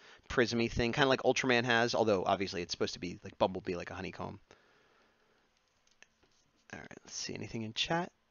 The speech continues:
Nope, everybody's content. Actually, let me do a quick refresh, 'cause sometimes chat doesn't update, so I'm gonna refresh the chat, make sure I didn't miss anything. And I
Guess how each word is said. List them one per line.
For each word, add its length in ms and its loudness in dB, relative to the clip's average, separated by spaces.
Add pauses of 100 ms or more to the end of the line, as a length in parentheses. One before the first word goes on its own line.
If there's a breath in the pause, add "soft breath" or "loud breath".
(100)
Nope, 220 2
everybody's 340 2
content. 460 -2 (160)
Actually, 220 6
let 80 8
me 60 2
do 100 6
a 40 6
quick 240 4
refresh, 380 2
'cause 120 -6
sometimes 280 -4
chat 200 0
doesn't 240 -4
update, 380 -8
so 380 -2 (360 soft breath)
I'm 60 -10
gonna 100 -2
refresh 360 0
the 60 -10
chat, 200 4
make 120 -4
sure 120 -2
I 60 0
didn't 120 -6
miss 180 -2
anything. 400 -6 (3500)
And 140 -8
I 60 -12